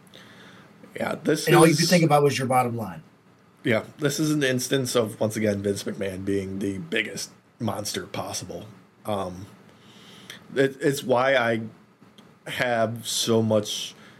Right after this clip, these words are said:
Speaker 1: believability in the allegations that are currently levied against him,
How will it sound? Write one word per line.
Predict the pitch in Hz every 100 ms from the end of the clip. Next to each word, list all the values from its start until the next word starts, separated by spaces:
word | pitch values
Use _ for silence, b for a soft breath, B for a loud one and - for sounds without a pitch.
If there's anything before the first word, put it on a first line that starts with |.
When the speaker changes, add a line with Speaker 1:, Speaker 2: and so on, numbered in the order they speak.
| b b b - - _ _ _ _ - -
Speaker 1:
believability | 120 117 117 123 110 107 104 110 120 120 113
in | 117 110
the | 104
allegations | 104 101 101 101 113 104
that | -
are | 98 95
currently | - 107 - 104
levied | 110 101 98
against | 98 107 -
him, | 90 104